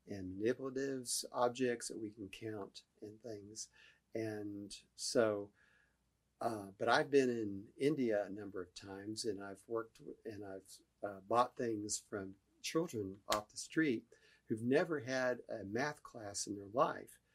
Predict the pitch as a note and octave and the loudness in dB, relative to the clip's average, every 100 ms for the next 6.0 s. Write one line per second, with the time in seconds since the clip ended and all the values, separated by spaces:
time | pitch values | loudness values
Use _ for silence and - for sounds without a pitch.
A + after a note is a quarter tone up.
0 | _ _ _ - A#2+ B2 A#2 G#2+ B2 C#3 | _ _ _ 0 2 2 0 0 4 4
1 | B2 A#2 - A2 A#2 A2 G#2+ G2+ - _ | 2 -6 -10 -4 0 0 -2 -8 -14 _
2 | _ _ - G#2+ F#2+ F#2 F2 F2 F2+ F2+ | _ _ -10 -8 -6 -8 -8 -10 -12 -16
3 | - _ _ A#2+ A2+ A2+ G#2+ - - D3 | -20 _ _ -6 2 4 4 2 0 2
4 | C#3 G#2 G2+ - - _ _ _ _ B2+ | 2 0 -2 -8 -10 _ _ _ _ -4
5 | A2 A2 G2+ - - - - B2 A#2 | 0 0 -2 -8 -20 -16 2 2 2